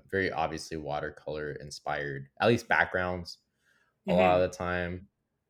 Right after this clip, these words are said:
Speaker 1: Um, I just, yeah, it was a little busy. Like, I, I wish it was more subtle. There were some scenes where it's, like, something emotional is happening, and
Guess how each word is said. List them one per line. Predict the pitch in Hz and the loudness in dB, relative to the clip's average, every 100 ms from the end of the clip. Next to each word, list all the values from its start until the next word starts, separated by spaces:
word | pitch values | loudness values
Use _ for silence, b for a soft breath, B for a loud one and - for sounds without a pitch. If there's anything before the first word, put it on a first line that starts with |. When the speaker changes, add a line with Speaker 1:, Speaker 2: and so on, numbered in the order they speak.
| _ _ - | _ _ -4
Speaker 1:
Um, | 82 80 78 78 73 71 | 0 0 0 -2 -4 -2
I | 104 | 0
just, | 107 - | 0 -2
yeah, | 104 92 | 4 4
it | 87 | 4
was | 101 | 2
a | |
little | 101 95 87 | 2 2 0
busy. | 80 78 76 69 82 | -4 -6 -8 -10 0
Like, | 90 | 4
I, | 101 98 | 6 6
I | 110 | 8
wish | 120 - | 8 6
it | 139 | 4
was | 120 | 4
more | 110 101 | 4 4
subtle. | - 90 85 | 4 2 4
There | 90 92 | 2 2
were | 95 | 4
some | 123 120 | 4 4
scenes | - 101 101 92 | 0 -2 -2 -2
where | 90 | -2
it's, | 85 | -2
like, | 82 - | -4 -2
something | 101 101 | -2 0
emotional | 87 80 87 92 | -2 -4 -4 -4
is | 90 | -2
happening, | 87 87 98 92 90 | -2 -2 -4 -6 -4
and | 76 78 | -6 -8